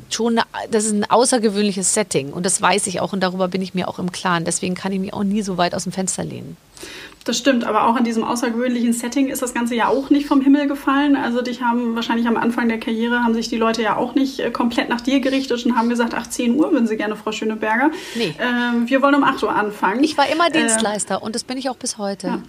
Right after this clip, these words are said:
Speaker 1: Also ich komme nicht und hab einen Katalog vorausgeschickt, äh, was alles irgendwie erfüllt werden muss,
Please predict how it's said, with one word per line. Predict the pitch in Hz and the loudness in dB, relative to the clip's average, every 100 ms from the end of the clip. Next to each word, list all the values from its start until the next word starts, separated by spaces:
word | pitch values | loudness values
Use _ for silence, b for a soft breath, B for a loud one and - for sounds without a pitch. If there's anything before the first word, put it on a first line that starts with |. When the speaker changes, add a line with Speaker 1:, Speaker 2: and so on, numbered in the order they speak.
| B B | B B
Speaker 1:
Also | 240 262 | -2 0
ich | - | 0
komme | 294 294 | 0 0
nicht | 269 320 - | 0 -2 -2
und | 294 262 | -2 0
hab | 277 | -2
einen | 269 254 | -2 -2
Katalog | - 262 240 247 - | -2 2 2 2 0
vorausgeschickt, | 262 226 233 247 254 - 269 - | 0 2 2 2 -2 -2 -4 -2
äh, | 233 233 | 0 2
was | 226 240 | 2 2
alles | - 233 233 | 2 2 -2
irgendwie | 226 233 220 233 | -2 -4 -2 -2
erfüllt | 220 - 269 | 0 -2 -2
werden | 247 240 | 2 0
muss, | 233 233 233 | 2 0 -2